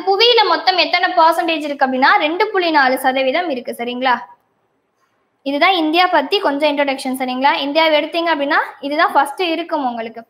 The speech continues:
உலகில ஏழாவது பெரிய நாடு, ஆசியா கண்டத்தோட இரண்டாவது பெரிய நாடு. இது வந்து பரப்பளவு எவ்வளவுன்னு கேட்டாங்கன்னா, முப்பத்திரெண்டு லட்சத்தி எண்பத்தி ஏழாயிரத்தி இருநூத்தி அறுபத்தி மூணு சதுர கிலோமீட்டர்.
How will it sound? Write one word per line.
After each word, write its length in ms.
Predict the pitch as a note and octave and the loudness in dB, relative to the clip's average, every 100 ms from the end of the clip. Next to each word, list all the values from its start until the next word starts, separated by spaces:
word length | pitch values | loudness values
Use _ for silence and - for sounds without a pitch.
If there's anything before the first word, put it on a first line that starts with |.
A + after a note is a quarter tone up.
| _ _ C4+ | _ _ -4
உலகில 320 | D4+ E4 E4 D4+ D4 | -2 0 -2 -2 0
ஏழாவது 300 | D#4 D#4 D4 | 0 0 0
பெரிய 180 | C#4 D4 D4 | -2 -2 0
நாடு, 220 | C4+ F4+ - - _ _ _ _ _ _ _ C#4+ | 0 -2 -6 -16 _ _ _ _ _ _ _ -2
ஆசியா 240 | F4+ F4+ E4 | 0 2 0
கண்டத்தோட 380 | D4 D4 D4 D4 C#4 | 0 0 0 2 0
இரண்டாவது 400 | C#4+ D4+ D4 D4 | 2 2 2 -2
பெரிய 180 | C4+ C#4 C#4 | -4 -4 -4
நாடு. 220 | C4 C#4 - - _ _ - C#4+ | -2 -2 -4 -10 _ _ -12 -6
இது 100 | D4 C#4+ | -2 -2
வந்து 240 | C#4+ F#4+ D5 - D4 | -2 -4 -6 -2 0
பரப்பளவு 520 | C#4+ E4+ F4 E4 D#4+ D4 | 0 0 2 0 0 0
எவ்வளவுன்னு 300 | C#4+ D4+ D4 | 0 -2 -4
கேட்டாங்கன்னா, 340 | C#4 C4+ F4+ G4+ | -2 0 0 -2
முப்பத்திரெண்டு 480 | C#4+ D#4+ E4 D4 C#4+ | -4 -4 -4 -6 -6
லட்சத்தி 320 | C4+ C#4 C4+ F4 C#4+ | -6 -6 -6 -6 -4
எண்பத்தி 300 | C#4 C#4+ C#4+ | -6 -6 -2
ஏழாயிரத்தி 400 | C4 C4 C4 C4 E4 | 2 2 2 -2 -2
இருநூத்தி 320 | C4 C#4 C#4 C#4+ | 0 -2 -4 -2
அறுபத்தி 260 | C4 C4 C4 | -2 -4 -4
மூணு 140 | C4 B3+ | -4 -4
சதுர 200 | B3 B3+ B3+ | -6 -4 -4
கிலோமீட்டர். 460 | B3 B3 A#3+ G4 | -6 -8 -2 -2